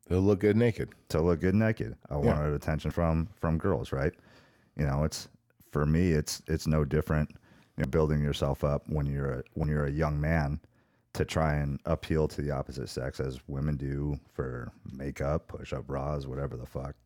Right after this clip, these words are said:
Speaker 2: getting
Speaker 1: Yeah.
Speaker 2: tan, whatever it is. You know, so that's kinda what pushed me into it, and a bad relationship. And a bad relationship kinda
Speaker 1: Bad
Speaker 2: pushed me
Speaker 1: relationship will always
Speaker 2: <laughs> pushed
Speaker 1: make
Speaker 2: me in.
Speaker 1: you, like, completely different when it comes to the gym.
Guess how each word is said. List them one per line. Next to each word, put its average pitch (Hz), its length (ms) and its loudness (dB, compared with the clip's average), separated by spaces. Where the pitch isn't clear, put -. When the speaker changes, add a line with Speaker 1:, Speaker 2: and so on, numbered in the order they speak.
Speaker 2:
getting 73 220 -4
Speaker 1:
Yeah. 80 80 -2
Speaker 2:
tan, 69 340 -8
whatever 69 340 -6
it 65 60 -8
is. 69 240 -8
You 71 60 -2
know, 69 180 0
so 71 380 0
that's 78 260 0
kinda 73 400 0
what 78 520 0
pushed - 320 0
me 76 140 2
into 76 300 2
it, 73 100 -2
and 113 120 4
a 95 40 2
bad 85 200 4
relationship. 67 560 -2
And 85 120 2
a 80 40 2
bad 85 180 6
relationship 76 500 2
kinda 92 200 4
Speaker 1:
Bad 120 80 6
Speaker 2:
pushed 131 80 4
me - 40 6
Speaker 1:
relationship 98 540 2
will 95 160 2
always 92 540 2
Speaker 2:
<laughs> - 180 -8
pushed 95 200 2
Speaker 1:
make 98 120 4
Speaker 2:
me 82 120 4
in. 82 100 4
Speaker 1:
you, 98 340 2
like, 90 520 -2
completely 113 720 2
different 87 400 0
when 82 140 0
it 76 100 -2
comes 85 300 -2
to 80 80 -6
the 73 120 -4
gym. 69 380 -6